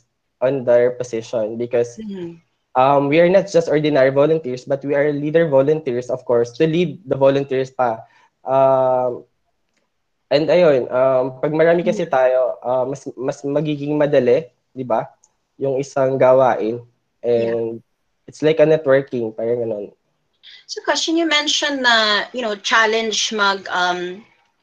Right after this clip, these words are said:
Speaker 2: challenge to sustain people. Yun na, ayaw nyo mamilit ng taong hindi pa ready to serve the community. What do you mean by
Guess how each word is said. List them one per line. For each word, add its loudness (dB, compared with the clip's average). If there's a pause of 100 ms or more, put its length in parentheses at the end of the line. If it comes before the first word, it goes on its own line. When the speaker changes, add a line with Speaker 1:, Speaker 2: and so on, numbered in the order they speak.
(260)
Speaker 2:
challenge 0
to -10
sustain -4
people. -8 (160)
Yun -8
na, -4
ayaw 0
nyo -6
mamilit -2
ng -8
taong 0
hindi -10
pa -4 (320)
ready 0
to -10
serve -2
the -6
community. -12
What -6
do 4
you 0
mean -4
by -2